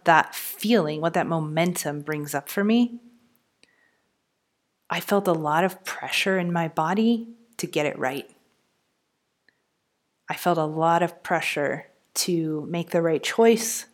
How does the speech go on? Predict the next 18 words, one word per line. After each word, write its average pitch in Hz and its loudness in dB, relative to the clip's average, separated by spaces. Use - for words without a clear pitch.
make 175 -6
the 170 0
right 151 -6
decision, 190 0
to - -6
not 180 2
waste 180 -2
my 175 0
time, 240 2
and 170 0
to 170 0
come 202 2
up 175 4
with 180 4
a 170 2
really, 170 0
really 165 0
solid, 180 6